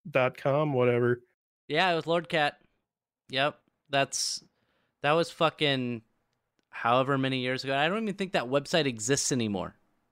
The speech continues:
Speaker 2: I think
Speaker 1: It
Speaker 2: Lord Cat
Speaker 1: probably doesn't.
Speaker 2: I think Lord Cat, um, kinda went the way of Spoonie and just stopped making content.
Speaker 1: Uh, he's
Speaker 2: So
Speaker 1: kinda,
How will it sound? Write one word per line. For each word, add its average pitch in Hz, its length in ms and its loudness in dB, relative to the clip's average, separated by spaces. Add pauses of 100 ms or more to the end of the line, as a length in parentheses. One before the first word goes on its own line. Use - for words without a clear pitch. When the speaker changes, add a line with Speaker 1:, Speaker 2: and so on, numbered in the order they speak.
(260)
Speaker 2:
I 135 60 -8
think 143 160 0
Speaker 1:
It 139 40 -10
Speaker 2:
Lord 139 280 2
Cat 135 180 2
Speaker 1:
probably 120 160 -4
doesn't. 120 340 -4 (560)
Speaker 2:
I 151 80 0
think 180 200 -2
Lord 165 260 0
Cat, 156 360 0 (140)
um, 110 580 -4 (400)
kinda 143 260 0
went 139 180 0
the 147 80 2
way 131 160 4
of 113 80 2
Spoonie 135 480 0
and 107 100 -2
just 113 160 -2
stopped - 360 0
making 117 280 -2
content. 110 480 -2 (760)
Speaker 1:
Uh, 139 60 -2
he's 127 240 -4
Speaker 2:
So 131 300 2
Speaker 1:
kinda, 120 360 2